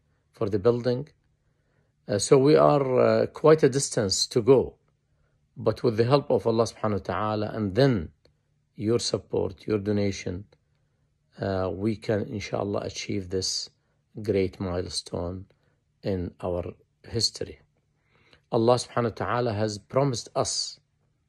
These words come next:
that He will give us a great reward by saying, "آمنوا بالله ورسوله." Do believe in Allah and in His Messenger.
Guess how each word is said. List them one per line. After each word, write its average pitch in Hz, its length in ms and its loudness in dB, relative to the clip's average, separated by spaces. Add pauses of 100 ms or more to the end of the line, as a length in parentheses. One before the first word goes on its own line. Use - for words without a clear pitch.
(760)
that 104 220 -2
He 113 160 0
will 110 380 0 (280)
give 107 220 0
us - 340 -2
a 101 60 -2
great 98 440 -2
reward 90 380 -2 (1300)
by 95 120 0
saying, 117 460 0 (240)
"آمنوا 127 480 2
بالله 107 400 -2
ورسوله." 107 680 0 (800)
Do 135 180 4
believe 131 360 2
in 127 120 0
Allah 127 600 2 (100)
and 117 220 -4
in 113 200 -4
His 101 200 -6
Messenger. 127 520 -2